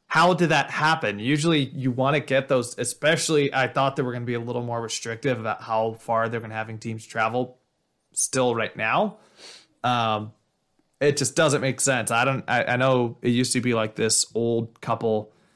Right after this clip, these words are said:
they used to do, like, the M L B schedules.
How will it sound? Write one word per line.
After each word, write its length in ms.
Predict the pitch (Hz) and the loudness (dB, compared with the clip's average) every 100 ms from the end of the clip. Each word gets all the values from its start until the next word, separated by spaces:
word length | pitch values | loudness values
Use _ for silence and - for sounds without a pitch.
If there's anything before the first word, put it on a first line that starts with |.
| _ _ | _ _
they 80 | 113 | 0
used 200 | 110 - | 0 0
to 80 | |
do, 260 | 107 113 113 | 0 0 0
like, 300 | 110 107 - | 0 -4 -4
the 320 | 113 107 104 101 _ | -4 -2 -4 -10 _
M 140 | 117 107 | -6 -4
L 80 | 107 | -2
B 160 | 110 | 0
schedules. 640 | 107 - 104 101 92 85 | -2 -2 -4 -4 -6 -8